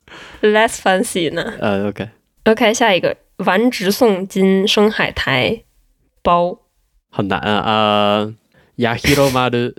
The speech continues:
Speaker 2: 那个什么丸，我觉得你
Speaker 1: 这不是法语吧？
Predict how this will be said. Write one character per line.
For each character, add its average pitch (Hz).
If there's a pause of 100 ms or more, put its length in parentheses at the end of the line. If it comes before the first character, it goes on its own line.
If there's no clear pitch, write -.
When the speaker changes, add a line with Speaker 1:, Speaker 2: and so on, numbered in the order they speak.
(240)
Speaker 2:
那 139
个 120
什 107
么 117
丸， 98 (960)
我 123
觉 117
得 131
你 135
Speaker 1:
这 131
不 165
是 247
法 139
语 151
吧？ 143